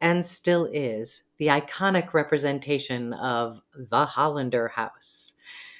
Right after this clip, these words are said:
Cast parties, the safe place for childhood friends, where people gathered the night my dad died, Passover seders, Thanksgiving dinners,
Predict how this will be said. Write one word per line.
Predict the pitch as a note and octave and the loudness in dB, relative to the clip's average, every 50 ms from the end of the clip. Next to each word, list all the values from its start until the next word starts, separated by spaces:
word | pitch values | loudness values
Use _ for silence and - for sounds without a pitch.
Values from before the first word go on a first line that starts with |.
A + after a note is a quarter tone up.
| - _ _ _ _ _ _ | -20 _ _ _ _ _ _
Cast | - - F3 D#3+ D#3 D3+ - - - - | -4 4 4 4 4 4 0 -6 -6 -10
parties, | - D3 C3+ A#2+ A#2 A#2+ A#2+ A#2+ C3 C3+ C3 - - - _ _ _ _ _ _ _ _ - | -4 -2 0 0 0 -2 -4 -4 -6 -6 -8 -12 -14 -14 _ _ _ _ _ _ _ _ -2
the | D#3 | 0
safe | D3+ - G3 F#3 F#3 F3+ - - | 2 6 6 6 6 6 2 -10
place | _ - E3+ D3+ D#3 D#3+ - - | _ 2 4 4 4 4 0 -6
for | - - D3 | -4 -4 -4
childhood | C3+ - - C#3+ C#3 C#3 C3+ C#3+ D3 D3 | -4 -2 0 2 2 2 0 -2 -6 -10
friends, | - - C#3 C3 C3 C3 C#3 C#3+ C#3+ - - - _ _ _ _ _ _ _ _ _ _ _ _ _ _ _ _ | -8 -6 -4 -4 -4 -4 -6 -10 -14 -16 -18 -20 _ _ _ _ _ _ _ _ _ _ _ _ _ _ _ _
where | - D#3+ D#3+ | 6 6 6
people | D#3+ - E3+ E3 - D#3+ | 6 2 -6 0 0 0
gathered | C#3+ B2+ C#3 C3 C3 C3+ B2+ C#3 C#3 C#3+ C#3+ - _ | 2 2 2 2 2 0 0 -2 -4 -6 -8 -12 _
the | - C3+ | -6 -6
night | C#3 C3+ C3+ C#3 - | -4 -4 -6 -6 -6
my | B2+ C#3+ | -8 -10
dad | C3 C3+ B2+ A#2+ B2 B2 B2 | -8 -8 -8 -6 -8 -8 -8
died, | B2 A#2 B2 C3 C3 C3+ C3 - _ _ _ _ _ _ _ _ _ _ _ _ _ _ - | -10 -12 -10 -10 -12 -14 -16 -20 _ _ _ _ _ _ _ _ _ _ _ _ _ _ -8
Passover | - E3+ E3 D3+ - - E3 D3 D3 D#3 | 2 4 4 4 6 4 4 6 4 2
seders, | D3 - - D3 C3+ C3+ C3 B2+ B2+ C#3 D3 - - - - _ _ - | 2 2 2 2 2 2 0 -2 -4 -4 -6 -10 -12 -12 -14 _ _ 2
Thanksgiving | - D#3+ E3+ F3 E3 - - - E3 D#3 C#3+ D3+ D3+ D3 C3+ | 4 4 4 4 0 -4 0 4 4 4 4 2 -2 -2 0
dinners, | C#3 C3+ B2+ C3 C3+ C3+ - D#3+ - - - - | 0 -2 -2 -2 -6 -8 -10 -10 -12 -12 -12 -14